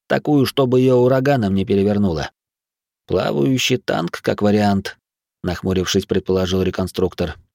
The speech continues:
Вообще не представляю, где подобным можно разжиться, а главное, не перевернёт ли его на волнах. Да и вообще, на кой он тебе? Куда ты собрался? К матери, в Зеленоград, честно ответил я. Но, судя по карте высот, между нами нехилая такая река,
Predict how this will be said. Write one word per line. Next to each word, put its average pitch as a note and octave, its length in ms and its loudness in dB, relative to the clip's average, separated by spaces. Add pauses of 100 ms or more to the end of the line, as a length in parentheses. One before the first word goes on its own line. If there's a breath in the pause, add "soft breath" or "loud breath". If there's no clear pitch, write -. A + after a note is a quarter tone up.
(420)
Вообще D3 440 0
не D#3 100 2
представляю, A#2 640 2
где G#2 200 2
подобным A2+ 480 2
можно A2 320 0
разжиться, G#2+ 600 0 (340)
а - 120 -6
главное, B2 420 2
не B2+ 140 2
перевернёт C3+ 500 2
ли C3+ 100 2
его C3+ 180 2
на C3 140 0
волнах. C3+ 560 0 (440)
Да D3 100 -4
и E3 100 2
вообще, D#3+ 380 0
на G2+ 240 -2
кой E3+ 180 0
он G2+ 100 0
тебе? F#2 320 -2 (380)
Куда A#2+ 220 2
ты - 80 -6
собрался? C3 560 0 (1080)
К - 80 -10
матери, A2+ 640 0
в - 60 -10
Зеленоград, G#2+ 720 0 (240)
честно - 360 -2
ответил E2+ 320 -2
я. D#2+ 260 -4 (580)
Но, A2 260 0
судя B2 320 0
по A2 200 -2
карте A#2+ 360 0
высот, A#2 400 0
между G2+ 320 0
нами B2 280 0
нехилая A#2+ 600 0
такая A#2 340 0
река, A#2+ 420 0